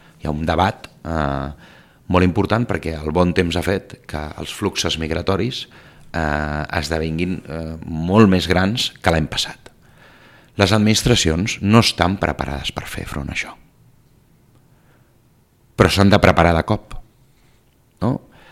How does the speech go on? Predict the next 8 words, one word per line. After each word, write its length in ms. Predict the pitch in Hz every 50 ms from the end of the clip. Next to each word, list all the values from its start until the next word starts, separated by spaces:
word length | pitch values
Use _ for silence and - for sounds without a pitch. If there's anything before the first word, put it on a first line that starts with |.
| - - - - _ _
Va 120 | 85 85 80
passar 260 | 78 71 - - 82 90
amb 100 | 101 107
els 80 | -
refugiats, 680 | 80 78 - - 71 71 78 78 76 - - - - - 117 117 - -
eh, 400 | - 87 85 78 76 76 - - - - - _ _ _ _ _
de 160 | - 82 78
la, 160 | 76 73 73